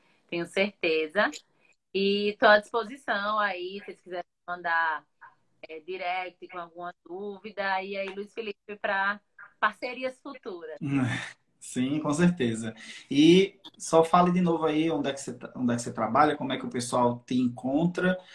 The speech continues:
Speaker 2: é, na rede social, enfim, no Instagram.
Speaker 1: Eu tô aí, ó, doutora Poliana Caldas. Tô aqui no Instagram. E, e lá no meu, eu, eu tenho um consultório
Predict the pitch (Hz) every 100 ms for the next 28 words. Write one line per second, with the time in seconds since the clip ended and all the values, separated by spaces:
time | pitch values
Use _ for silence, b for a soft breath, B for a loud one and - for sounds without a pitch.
0 | B - 120 117 117 120 120 120 120 -
1 | 113 139 151 147 139 135 123 120 120 110
2 | 101 101 - 107 113 131 147 151 147 _
3 | _ _ _ _ - 185 - 202 185 185
4 | 190 185 175 170 185 185 - - 185 185
5 | - 160 156 165 190 226 277 _ _ _
6 | _ - 160 - 180 180 - 175 175 151
7 | 151 175 247 - - _ - 359 - 185
8 | 196 233 226 220 220 208 - 185 185 165
9 | - 180 180 170 180 180 185 185 - -
10 | 160 160 196